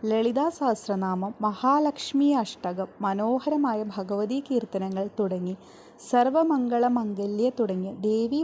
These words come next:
മഹാത്മ്യത്തിലെ മംഗളസ്തുതി എന്നിവ ജപിച്ചുകൊണ്ട് അവസാനിക്കുന്ന പൂജയാണ് ഇത്. എല്ലാ ചൊവ്വാഴ്ചകളിലുമാണ്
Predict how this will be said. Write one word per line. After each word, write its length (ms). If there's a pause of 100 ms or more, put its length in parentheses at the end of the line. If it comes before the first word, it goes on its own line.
മഹാത്മ്യത്തിലെ 840 (100)
മംഗളസ്തുതി 960
എന്നിവ 320
ജപിച്ചുകൊണ്ട് 840 (120)
അവസാനിക്കുന്ന 680
പൂജയാണ് 760
ഇത്. 180 (1040)
എല്ലാ 400
ചൊവ്വാഴ്ചകളിലുമാണ് 1160